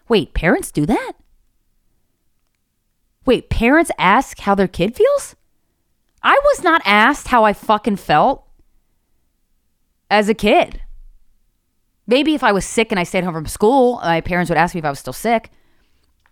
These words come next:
And that doesn't mean my parents weren't loving. They were still very loving, but I'm saying, like, that's what I'm saying. It is so fucking,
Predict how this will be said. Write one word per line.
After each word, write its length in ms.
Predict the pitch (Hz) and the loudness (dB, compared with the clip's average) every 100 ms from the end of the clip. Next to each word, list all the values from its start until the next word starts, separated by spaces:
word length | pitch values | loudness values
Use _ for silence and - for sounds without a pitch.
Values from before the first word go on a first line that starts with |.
| _ - | _ -18
And 120 | - 294 | -6 -4
that 80 | |
doesn't 240 | 285 349 320 | -2 -2 0
mean 100 | 320 | 0
my 80 | 285 | 0
parents 340 | - 262 254 | 0 0 -2
weren't 200 | 220 160 | -6 -2
loving. 260 | 190 320 262 | 0 2 2
They 80 | |
were 80 | 214 | 0
still 220 | 202 359 | -2 -4
very 180 | 277 240 | -2 -2
loving, 320 | 190 208 214 | 0 0 0
but 100 | 175 | -2
I'm 140 | 156 196 | -4 -6
saying, 300 | - 269 208 | -4 -4 -2
like, 180 | 180 - | -6 -4
that's 260 | 226 480 | -2 0
what 60 | 349 | 0
I'm 60 | |
saying. 260 | 220 196 147 | 0 -2 -4
It 140 | 240 466 | -2 0
is 100 | - | 0
so 240 | - 233 | 0 -2
fucking, 460 | - 214 202 165 | 0 -2 0 -6